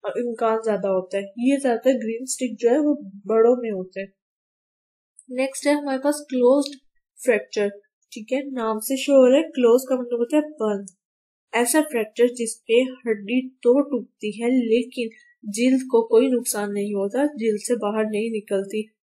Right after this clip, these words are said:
बस swelling हो जाती है उस जगह पे, ठीक है, या बहुत pain हो रही होती है, उसको हम कहते हैं closed fracture,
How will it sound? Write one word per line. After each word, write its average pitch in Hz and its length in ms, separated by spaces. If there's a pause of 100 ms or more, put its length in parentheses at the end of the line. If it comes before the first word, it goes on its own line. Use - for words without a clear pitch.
(140)
बस 254 80
swelling 247 480
हो 233 80
जाती 208 260
है 226 60
उस 220 100
जगह 202 240
पे, 214 180
ठीक 220 320
है, 269 220
या 226 80
बहुत 226 240
pain 226 440
हो 220 80
रही 214 100
होती 208 220
है, 277 60
उसको 240 440
हम 220 120
कहते 208 220
हैं 262 100
closed 196 420
fracture, 196 580